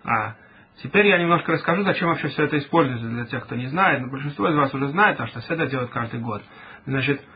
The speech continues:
у нас есть два раза, когда мы окунаем что-то в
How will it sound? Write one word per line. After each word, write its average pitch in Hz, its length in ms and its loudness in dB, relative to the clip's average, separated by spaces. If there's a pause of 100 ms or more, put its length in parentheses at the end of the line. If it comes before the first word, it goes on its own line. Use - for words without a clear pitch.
(160)
у 143 100 0
нас 214 220 4
есть 170 160 2
два 175 180 6
раза, 208 260 6
когда 165 240 0
мы 165 120 0
окунаем 147 600 2 (480)
что-то 117 640 0 (500)
в 123 500 2